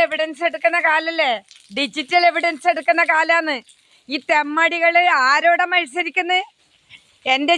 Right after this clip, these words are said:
ജീവിതത്തിൽ ഇവരുണ്ടാക്കി വെച്ച മുറിവെല്ലാം എനിക്കറിയാം. എൻ്റെ നാട്ടുകാരും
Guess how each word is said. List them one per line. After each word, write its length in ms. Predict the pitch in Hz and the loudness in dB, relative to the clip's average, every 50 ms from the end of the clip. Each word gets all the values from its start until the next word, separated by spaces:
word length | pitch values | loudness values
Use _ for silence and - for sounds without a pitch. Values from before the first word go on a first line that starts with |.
| 285 | 0
ജീവിതത്തിൽ 480 | 339 339 311 330 311 349 294 - 349 330 339 320 | 0 -2 -2 -2 -2 -4 -2 -2 0 0 0 2
ഇവരുണ്ടാക്കി 540 | 311 339 330 349 330 311 339 339 - - 349 339 | 2 2 2 2 0 0 0 -2 -2 -2 -2 -2
വെച്ച 180 | 311 - - 349 320 | -2 0 0 0 0
മുറിവെല്ലാം 420 | 339 320 320 330 330 339 330 339 330 320 | 0 0 0 2 0 0 2 0 0 0
എനിക്കറിയാം. 420 | 311 - 349 330 330 330 330 320 311 | -2 -2 -2 -2 0 0 0 -2 -2
എൻ്റെ 140 | 302 320 294 320 | -2 -2 0 0
നാട്ടുകാരും 520 | 302 311 269 - 330 320 320 302 320 320 | 0 0 0 0 0 0 0 0 -2 -4